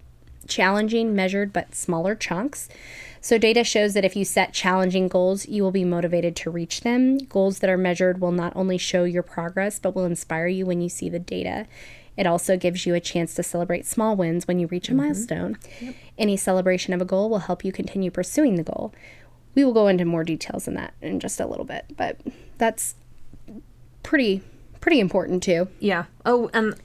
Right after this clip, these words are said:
Speaker 2: you know, we talked about that a lot in that episode. If you
Speaker 1: Yes.
Speaker 2: haven't listened to episode four, I do recommend listening to that, especially if you want to set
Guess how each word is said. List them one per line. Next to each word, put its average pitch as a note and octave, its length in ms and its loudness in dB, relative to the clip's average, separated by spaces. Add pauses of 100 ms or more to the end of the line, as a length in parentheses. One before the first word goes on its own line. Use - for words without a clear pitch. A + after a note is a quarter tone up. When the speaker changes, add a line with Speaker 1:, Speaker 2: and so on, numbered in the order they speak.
Speaker 2:
you A3 140 0
know, F3+ 100 0
we F#3+ 140 0
talked F3 300 -4
about D#3+ 240 -2
that D#3+ 160 0
a D#3+ 40 -2
lot D#3 260 -2
in F3+ 140 -2
that D#3+ 180 -4
episode. D#3+ 440 -4
If A3 80 4
you C4+ 160 2
Speaker 1:
Yes. B3+ 80 -2
Speaker 2:
haven't F4+ 300 0
listened G3+ 340 0
to F#3 100 0
episode E3 400 -2
four, D3+ 420 -4 (140)
I G3+ 80 0
do G#3+ 220 2
recommend F3+ 380 0
listening D3+ 320 -6
to E3 80 -2
that, D3 280 -4
especially F3+ 560 -2
if E3 120 -6
you F3+ 140 -2
want E3+ 240 -2
to F3+ 80 -8
set E3+ 340 -2